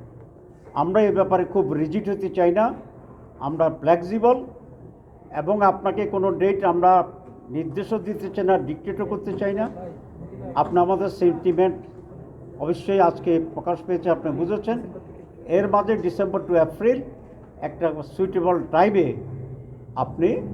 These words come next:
একটা ডেট দিলেই জনমনে যে এখন কিছুটা সংখ্যা এবং অস্বস্তি আছে, আমরা বিশ্বাস করি এটা কেটে যাবে। রাজনৈতিক দলগুলো তার নির্বাচনী প্রস্তুতি এবং প্রচারণার জন্য সেদিকে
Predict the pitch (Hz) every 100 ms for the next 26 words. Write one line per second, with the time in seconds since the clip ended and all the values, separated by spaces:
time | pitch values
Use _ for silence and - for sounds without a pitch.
0 | - - - - - - - 143 160 143
1 | 131 208 208 226 233 226 127 - - -
2 | - - - 147 170 175 175 165 170 185
3 | 180 175 190 185 170 160 175 175 - 185
4 | 165 160 156 160 226 226 - 185 175 170
5 | 247 - - - - - - - 143 156
6 | 147 147 170 170 170 156 156 151 165 165
7 | 175 208 262 - - - - - - -
8 | 156 165 185 180 175 196 196 262 247 156
9 | 139 - - - - - - 165 160 170
10 | 165 165 165 156 151 - 156 - 147 151
11 | 151 147 151 147 139 135 113 131 127 120
12 | 139 127 131